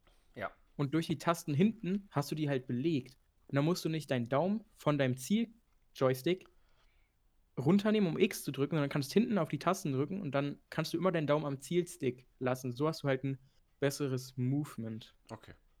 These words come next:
Speaker 2: Weißt
Speaker 1: Ja.
Speaker 2: du, weil du halt nie den Stick loslassen musst.
Speaker 1: Gut, das ist, wäre für mich jetzt nicht so, äh, wichtig, weil, äh, so viele Spiele spiele ich damit nicht, dass ich da irgendwie sowas, so Hightech brauch. Für mich ist das eigentlich eher so eine Z-, äh, äh, Beschäftigung zwischen, ich spiele halt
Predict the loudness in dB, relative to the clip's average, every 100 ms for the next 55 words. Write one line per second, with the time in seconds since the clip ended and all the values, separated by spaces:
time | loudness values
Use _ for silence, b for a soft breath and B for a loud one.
0 | _ -2 0 0 0 0 0 0 0 0
1 | -2 -2 -2 -2 -2 -4 -4 -12 -14 b
2 | b -20 -18 -14 -12 -10 -10 -10 -10 -4
3 | -4 0 -2 -2 -8 -10 -12 -8 -8 -10
4 | -14 -16 -16 -20 -16 -16 -12 -14 -6 -6
5 | -6 -12 -14 -16 -12 -10 -10 -12 -12 -12
6 | -10 -12 -10 -12 -12 -18 -18 -18 -14 -10
7 | -10 -10 -16 -18 _ -16 -12 -12 -14 -20
8 | -20 -16 -12 -12 -14 _ -14 -14 -14 b
9 | b b b b -16 -12 -10 -6 -6 -4
10 | -6 -6 -10 -6 -6 -6 -6 -8 -8 -10
11 | -12 -14 -18 -18 -10 -8 -8 -8 -8 -8
12 | -12 -14 -6 -4 -4 -6